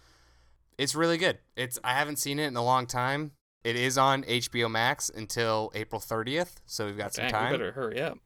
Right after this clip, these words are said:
Speaker 1: Yeah.
Speaker 2: Is that why
Speaker 1: So,
Speaker 2: you
Speaker 1: uh,
Speaker 2: picked it? 'Cause it was on
Speaker 1: that
Speaker 2: a
Speaker 1: is. I
Speaker 2: ticking
Speaker 1: saw,
Speaker 2: clock?
Speaker 1: exactly. Yeah, I was like, I was looking at the what's leaving soon, and that's on there, and I was like, "All right, this is a good one." I actually own the Criterion Blu-ray, so I'll be watching that
Speaker 2: Oh.
Speaker 1: version of it.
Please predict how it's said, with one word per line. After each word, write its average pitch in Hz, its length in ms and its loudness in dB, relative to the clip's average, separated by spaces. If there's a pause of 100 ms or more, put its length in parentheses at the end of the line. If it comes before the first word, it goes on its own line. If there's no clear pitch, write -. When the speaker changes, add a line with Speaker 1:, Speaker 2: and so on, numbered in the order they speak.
Speaker 1:
Yeah. 104 340 -4
Speaker 2:
Is 113 80 -8
that 120 140 4
why 123 80 6
Speaker 1:
So, 147 220 8
Speaker 2:
you 151 100 8
Speaker 1:
uh, 143 60 2
Speaker 2:
picked 151 200 0
it? - 60 -20
'Cause 117 160 -10
it 110 40 -4
was 110 120 -4
on 123 60 2
Speaker 1:
that 143 120 8
Speaker 2:
a 147 40 6 (100)
Speaker 1:
is. - 300 0
I - 20 -8
Speaker 2:
ticking 139 240 2
Speaker 1:
saw, 143 240 8
Speaker 2:
clock? - 320 -2 (100)
Speaker 1:
exactly. 110 640 2
Yeah, 104 300 2
I 104 40 0
was 107 140 -2
like, 110 220 0
I 120 80 4
was 110 120 0
looking 120 220 0
at 110 160 -2
the 107 100 0
what's 110 300 0
leaving 107 480 -6
soon, 104 420 -4
and 101 120 -8
that's 101 200 -4
on 101 220 -4
there, 98 220 -6
and 98 100 -8
I 101 60 -8
was 98 160 -10
like, 98 200 -8
"All 113 100 -2
right, 160 220 0 (460)
this 110 160 -6
is - 60 -4
a 110 40 -6
good 120 180 -2
one." 95 180 -8 (240)
I 131 80 6
actually 147 460 4 (120)
own 110 200 -4
the 107 60 -6
Criterion 104 600 -6
Blu-ray, 107 420 -6
so 98 280 -8
I'll 104 120 -4
be 110 220 -6
watching 101 340 -6
that 101 160 -6
Speaker 2:
Oh. - 40 -10
Speaker 1:
version 104 340 -10
of 104 120 -10
it. 107 120 -14